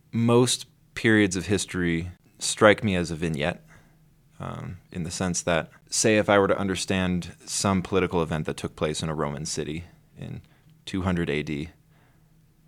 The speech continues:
that's a very particular moment, and it's really hard to know much about myself, for instance, from that particular moment.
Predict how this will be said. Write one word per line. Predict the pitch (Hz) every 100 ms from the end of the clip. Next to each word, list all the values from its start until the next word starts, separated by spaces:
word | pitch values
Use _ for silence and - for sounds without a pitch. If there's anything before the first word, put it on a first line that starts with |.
| _ _ _ -
that's | 101 104
a | 95
very | 110 107
particular | - 95 104 - 80 76
moment, | 65 60 58 85 - _ _ _
and | 87 76
it's | - -
really | 101 95
hard | 80 - 92 78 78
to | - 85 78 76 - _ _ -
know | 101 98
much | 92 87
about | 85 78
myself, | 85 80 - 71 -
for | 78
instance, | 76 - 76 67 - _ _ _ _ -
from | - 98 90
that | 80 -
particular | 87 - 80 78 73
moment. | 69 62 62 78